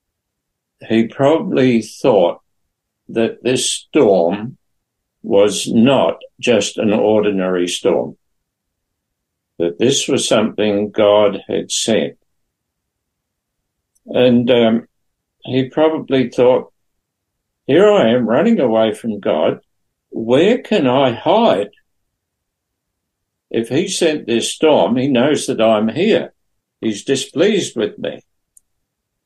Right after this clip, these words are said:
And, um, this reminds me of what the psalmist David, I think it was David who wrote this psalm, yes,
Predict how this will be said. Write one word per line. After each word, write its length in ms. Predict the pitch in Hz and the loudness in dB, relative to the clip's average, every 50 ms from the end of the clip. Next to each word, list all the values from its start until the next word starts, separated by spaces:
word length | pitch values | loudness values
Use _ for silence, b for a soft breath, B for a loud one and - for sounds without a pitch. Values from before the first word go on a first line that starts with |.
| _ - - | _ -16 -10
And, 400 | - 98 98 101 104 104 110 - | -6 -4 -2 -2 0 -2 0 0
um, 300 | 104 104 107 104 - - - | 0 0 0 -2 -4 -8 -8
this 280 | - 135 156 165 - - | -4 -4 -4 -2 -2 -2
reminds 640 | 135 120 113 107 113 113 117 123 135 120 - - | -2 -2 0 2 2 4 4 2 0 -2 -6 -6
me 160 | - 107 117 104 | -4 -2 -2 -2
of 100 | 101 95 | 0 0
what 220 | 113 107 104 - | 0 -2 -2 -2
the 80 | - - | -6 -8
psalmist 840 | - - - 117 113 117 113 104 92 92 - - - _ - - _ _ _ _ _ _ _ - | -4 -2 0 2 2 2 2 0 -2 -6 -8 -10 -12 _ -20 -20 _ _ _ _ _ _ _ -18
David, 480 | - - 104 110 127 135 117 95 87 87 | -4 -2 0 2 2 2 0 -2 -2 -2
I 140 | 101 95 85 | -4 -6 -4
think 240 | - 127 117 - - | -4 -4 -4 -4 -4
it 80 | 110 | -4
was 200 | 87 87 90 - | -4 -6 -8 -6
David 380 | - 110 101 101 101 101 101 95 | -2 0 2 2 2 0 0 -2
who 100 | 98 98 | -2 -2
wrote 300 | 95 98 98 101 101 - | 0 2 2 2 0 -2
this 220 | - 98 101 - - | -6 -8 -6 -4 -2
psalm, 320 | 113 104 107 123 113 90 | 0 0 0 0 0 0
yes, 440 | 82 98 107 120 117 - - - | 0 0 0 0 0 -4 -8 -10